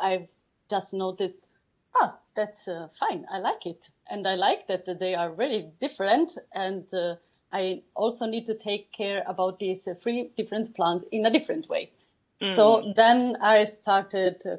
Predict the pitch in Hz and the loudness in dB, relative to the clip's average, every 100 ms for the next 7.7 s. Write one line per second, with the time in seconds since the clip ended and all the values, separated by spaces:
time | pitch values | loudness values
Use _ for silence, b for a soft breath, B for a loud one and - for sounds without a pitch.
0 | - - 165 165 185 - - 302 320 320 | -10 -10 -6 -6 -6 -10 -6 -2 0 0
1 | 311 311 311 302 302 285 _ - 220 226 | 0 2 2 0 -2 -6 _ -10 -10 -10
2 | - 220 220 220 214 214 214 214 214 - | -10 -8 -2 0 2 2 0 -4 -8 -12
3 | - 208 277 311 - - _ _ _ 175 | -8 -4 -2 -4 -8 -20 _ _ _ -16
4 | 139 156 175 - 175 170 175 170 170 170 | -12 -12 -12 -2 4 6 6 6 4 4
5 | 170 170 - 180 - 160 156 185 214 233 | 4 2 0 -10 -6 -4 -2 0 0 0
6 | 247 240 247 240 - - 220 214 208 202 | -2 -6 -8 -12 -8 -2 0 2 0 -2
7 | 208 202 202 226 202 226 269 | -2 -4 -6 -8 -6 -4 -4